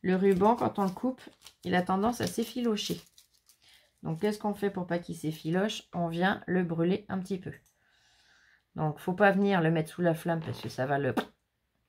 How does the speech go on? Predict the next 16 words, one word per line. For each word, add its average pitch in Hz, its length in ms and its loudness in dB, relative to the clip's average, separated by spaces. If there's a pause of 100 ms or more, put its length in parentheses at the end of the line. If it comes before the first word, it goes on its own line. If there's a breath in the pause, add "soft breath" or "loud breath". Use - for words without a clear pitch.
ça 151 100 -2
va 156 100 2
tout 151 120 -4
le 165 60 0
fondre. 202 400 -2 (1000 soft breath)
Il 196 120 0
suffit 214 540 -2 (140)
d'allumer 190 480 0
la 170 140 2
flamme, 190 420 2 (300)
de 175 160 -2
venir 180 340 0
délicatement 214 840 0
en 196 100 -2
se 185 100 -12
rapprochant. 180 580 -4